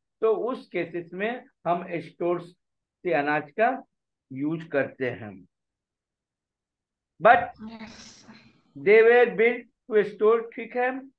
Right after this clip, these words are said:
Speaker 1: सरप्लस के लिए। और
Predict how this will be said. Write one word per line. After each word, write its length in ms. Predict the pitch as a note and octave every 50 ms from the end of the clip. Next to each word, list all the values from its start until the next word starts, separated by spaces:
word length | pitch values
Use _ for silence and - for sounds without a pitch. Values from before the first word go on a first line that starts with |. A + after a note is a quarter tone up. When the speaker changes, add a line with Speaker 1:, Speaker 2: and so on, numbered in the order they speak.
| _ _ _ _ _ _ -
Speaker 1:
सरप्लस 520 | G#3 F#3+ F#3+ F#3+ - A3+ G#3+ A#3 A3+ A#3
के 140 | - - B3
लिए। 260 | B3 A#3+ A#3+ B3 B3 B3+ B3+ - _ _ _ _ _ _ _ _ _ _ _ _ _ _ _ -
और 400 | F3 G#3 A#3+ C4+ C#4 C#4 C#4 C#4